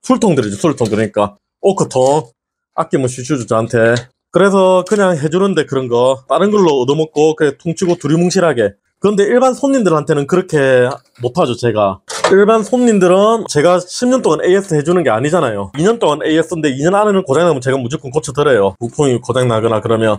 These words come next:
그리고 손님이 만약에 뭐 딴 얘기로 조금 가는데 중고로 좀 해달라. 어떤 건 중고로 그래픽카드 좀 구해달라. 그런 거 중고 파시는 분한테는 괜찮은데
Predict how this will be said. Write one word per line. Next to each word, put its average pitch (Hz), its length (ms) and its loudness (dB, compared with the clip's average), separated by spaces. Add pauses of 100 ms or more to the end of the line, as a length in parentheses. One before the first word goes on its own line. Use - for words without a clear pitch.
그리고 160 420 2
손님이 208 460 2
만약에 165 360 0
뭐 120 200 -6
딴 180 180 0
얘기로 196 200 0
조금 143 220 -10
가는데 151 500 0 (160)
중고로 190 420 2
좀 151 180 0
해달라. 135 520 2 (100)
어떤 165 200 0
건 156 160 0
중고로 175 360 0
그래픽카드 175 500 -2
좀 135 140 -6
구해달라. 123 560 2 (340)
그런 180 180 0
거 160 260 2
중고 196 240 0
파시는 254 380 0
분한테는 160 440 0
괜찮은데 156 680 0